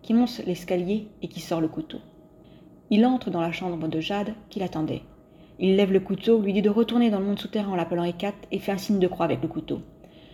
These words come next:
Jade n'est pas inquiète, parce que son assistante se lève derrière lui, prend son visage de démon et lui brise le cou. Jade lui laisse le soin de se débarrasser de lui. Piper et Phoebe finissent par trouver un garde dans la cuisine pour le prévenir du prêt-à-armes,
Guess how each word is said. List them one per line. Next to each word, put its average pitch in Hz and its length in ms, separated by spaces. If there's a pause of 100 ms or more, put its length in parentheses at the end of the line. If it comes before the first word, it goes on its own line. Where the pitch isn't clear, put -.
(340)
Jade 196 240
n'est 190 100
pas 165 160
inquiète, - 360
parce - 140
que 180 80
son 170 140
assistante 180 440
se 175 100
lève 175 160
derrière 170 340
lui, 180 220
prend - 140
son 208 160
visage 180 240
de 185 80
démon 165 360 (100)
et 240 60
lui 214 100
brise 170 220
le 135 80
cou. - 200 (1000)
Jade 190 260
lui 233 80
laisse 214 220
le 202 60
soin 196 300
de 202 80
se 190 80
débarrasser 165 440
de - 80
lui. - 180 (1160)
Piper 180 380
et 180 60
Phoebe 185 340
finissent 196 280
par 165 120
trouver 160 200
un 160 80
garde 180 260
dans 165 100
la 165 80
cuisine 214 360
pour 208 100
le 170 60
prévenir 185 280
du 175 80
prêt-à-armes, 175 480